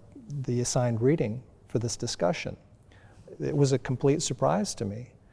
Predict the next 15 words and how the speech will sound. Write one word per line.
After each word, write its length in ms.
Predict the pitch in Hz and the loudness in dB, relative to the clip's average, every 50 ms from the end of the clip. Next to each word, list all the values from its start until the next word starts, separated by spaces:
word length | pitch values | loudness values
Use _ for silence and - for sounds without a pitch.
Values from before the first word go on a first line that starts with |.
| - - - - - - | -20 -20 -20 -20 -6 -4
But 120 | - 127 | -4 2
then 220 | - 147 143 143 139 | 4 4 4 6 4
when 100 | 135 127 | 4 2
I 80 | 123 | 2
started 340 | 123 - - 127 120 117 113 120 | 0 2 2 4 4 4 2 0
to 80 | 117 | -4
think 340 | - - - 160 208 214 - | -2 2 2 2 4 4 2
about 340 | 131 107 110 104 104 110 120 | 0 0 0 0 0 0 0
it, 100 | 120 - - | -2 -4 -4
I 120 | 127 120 | -6 -6
realized 600 | 123 117 131 151 180 175 131 113 113 117 113 - | -2 2 4 4 4 4 4 4 2 0 -2 -4
that 80 | - - | -4 -2
yes, 440 | 185 196 208 190 131 - - - - | 0 2 2 4 2 2 -2 -6 -6
this 280 | - - 147 - - | -4 -4 -4 -2 0
is, 240 | 185 185 170 - - | -2 -2 -2 -4 -8